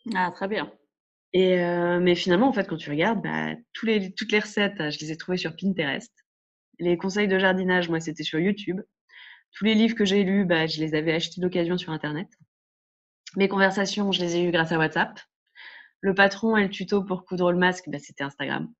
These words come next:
Speaker 2: Mais finalement, je me rends bien compte qu'aujourd'hui, il me serait complètement impossible de vivre sans Internet. Bonjour,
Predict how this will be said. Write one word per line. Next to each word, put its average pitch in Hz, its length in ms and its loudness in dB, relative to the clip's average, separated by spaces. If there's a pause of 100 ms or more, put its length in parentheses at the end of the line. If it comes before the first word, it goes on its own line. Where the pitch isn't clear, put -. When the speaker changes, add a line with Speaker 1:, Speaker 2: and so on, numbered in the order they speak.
(760)
Speaker 2:
Mais 175 60 0
finalement, 190 340 2
je 185 100 0
me 175 80 4
rends 165 160 4
bien 170 180 0
compte 202 240 -6
qu'aujourd'hui, 160 420 -4
il 185 120 -2
me 156 60 -6
serait 165 260 -8
complètement 190 440 -4
impossible 175 400 -8
de 175 60 -4
vivre 165 160 -6
sans 180 160 -4
Internet. 147 380 -6 (1300)
Bonjour, 175 420 -2